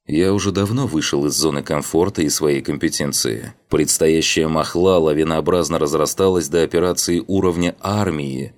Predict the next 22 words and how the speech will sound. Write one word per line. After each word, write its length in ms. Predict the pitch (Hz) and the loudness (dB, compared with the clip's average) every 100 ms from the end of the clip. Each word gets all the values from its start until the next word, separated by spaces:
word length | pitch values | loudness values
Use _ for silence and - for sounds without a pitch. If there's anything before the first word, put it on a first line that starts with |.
| _ | _
а 140 | - 107 | -4 0
то 160 | 87 | 2
и 60 | 71 | 0
целого 440 | 71 78 73 71 | 0 2 2 2
фронта. 600 | 71 82 73 67 78 62 - _ _ _ _ - | 0 0 -2 -2 -4 -4 -10 _ _ _ _ -4
Однако, 380 | 76 80 80 | -2 0 -2
стиснув 420 | 76 - 85 78 71 | -2 -2 -2 -2 -2
зубы 420 | 85 87 73 - _ 82 | -2 0 0 -2 _ -4
и 80 | |
включив 480 | 80 87 85 110 - | -2 -2 0 0 -2
покерфейс, 800 | - 95 85 76 - 104 85 - - _ | 0 2 2 0 0 0 0 -2 -8 _
продолжал 480 | 104 101 117 120 131 | -2 0 0 0 0
действовать 500 | 87 101 - 87 - | 0 -2 -2 -2 -2
по 120 | 82 | -2
плану, 560 | 73 78 76 71 69 - _ | 0 2 2 0 -6 -10 _
масштабируя 720 | 73 73 - 67 76 107 85 | -4 -2 -2 -2 2 2 2
его, 420 | 67 65 67 - - _ | 0 -4 -4 -6 -8 _
любезно 480 | 76 82 104 117 107 | -2 0 2 0 0
принимая 480 | 101 95 92 92 85 | 0 -2 0 -2 0
предложения 680 | 82 76 69 71 78 73 69 | -2 0 0 0 -4 -4 -6
о 180 | - | -6
помощи 760 | 78 73 71 98 101 - 78 | -6 -2 0 0 0 -2 -4